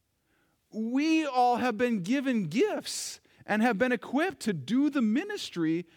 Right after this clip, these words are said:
of the body of Christ. Like, I just want to show up.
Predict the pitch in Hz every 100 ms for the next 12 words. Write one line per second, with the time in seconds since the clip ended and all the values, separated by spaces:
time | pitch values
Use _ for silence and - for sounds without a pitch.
0 | _ _ - 208 190 180 143 220 254 247
1 | 240 - 277 339 415 269 - - - -
2 | _ _ _ _ _ _ _ _ _ _
3 | _ _ _ _ _ _ _ _ _ -
4 | 202 - - _ - _ - 247 330 277
5 | 233 220 - - 240 240 302 359 -